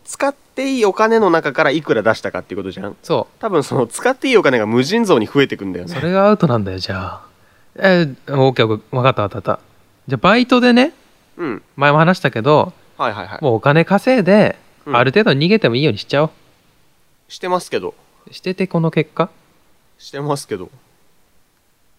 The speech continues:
Speaker 2: えー、あー、じゃあ、じゃあ、じゃあ、じゃあ、
Speaker 1: はいはいはいはいはい。
Speaker 2: お金のかからない趣味とか見つけるのは？
Speaker 1: お金のかからない趣味、ゲーム？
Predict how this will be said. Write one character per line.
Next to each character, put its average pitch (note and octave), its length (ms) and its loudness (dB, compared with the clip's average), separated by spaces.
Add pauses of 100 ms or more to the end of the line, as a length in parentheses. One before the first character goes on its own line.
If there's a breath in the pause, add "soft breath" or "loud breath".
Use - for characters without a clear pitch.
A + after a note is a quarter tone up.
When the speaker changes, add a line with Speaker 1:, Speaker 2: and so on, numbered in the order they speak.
(100)
Speaker 2:
え - 460 -6
ー、 C3+ 60 2
あ B2 280 4 (380)
ー、 - 40 -4
じ C3 140 2
ゃ C3+ 40 4
あ、 C3+ 60 2
じ B2+ 240 2
ゃ - 40 4
あ、 E3 40 0
じ C#3+ 80 0
ゃ D#3+ 40 4
あ、 - 40 2
じ D3+ 80 0
ゃ A#2 440 2
あ、 - 60 -8
Speaker 1:
は D#3+ 160 0
い C#3+ 40 -2
は C3 100 2
い A#2+ 40 -2
は A#2 80 0
い - 20 0
は G#2+ 140 -2
い F2+ 40 -6
は F#2 100 -8
い。 - 80 -14
Speaker 2:
お D#3 120 2
金 B3 280 2
の A#3+ 140 2
か G3 180 0
か C4 120 2
ら E4 80 0
な D#4 60 0
い - 20 4
趣 - 220 0
味 C#3 80 2
と A#2 60 0
か A2 80 2
見 A2+ 140 -2
つ - 100 -12
け C3+ 100 2
る B2 80 0
の G2+ 100 -2
は？ C3 220 -2
Speaker 1:
お E3+ 60 -6
金 C4 240 -2
の B3+ 120 2
か B3 120 -4
か A#3+ 120 -4
ら A#3+ 80 -2
な A3+ 100 -2
い - 20 0
趣 B2+ 160 -4
味、 A#2+ 100 -2
ゲ C#3 220 2
ー D#3+ 40 2
ム？ F#3+ 180 0